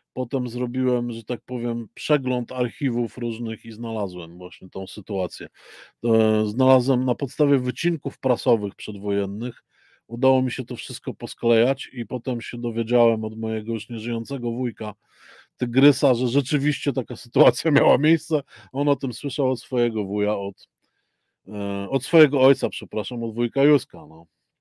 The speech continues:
A wujek Józek to ten gościu, o którym wam opowiadałem, który jak szedł na front,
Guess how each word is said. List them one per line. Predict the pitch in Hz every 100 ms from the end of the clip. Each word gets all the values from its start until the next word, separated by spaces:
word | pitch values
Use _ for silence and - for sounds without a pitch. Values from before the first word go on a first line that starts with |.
| _ _ _ _ _
A | 110
wujek | 139 190 175
Józek | 170 170 175 170
to | -
ten | 151 160
gościu, | 151 160 - 151
o |
którym | 131 151 135
wam | 139
opowiadałem, | 135 120 127 123 131 135 127
który | - 131 120
jak | 120 -
szedł | - 123 - _ _ _ _ _ _ _ _ _ _ - -
na | 110
front, | - 127 139 131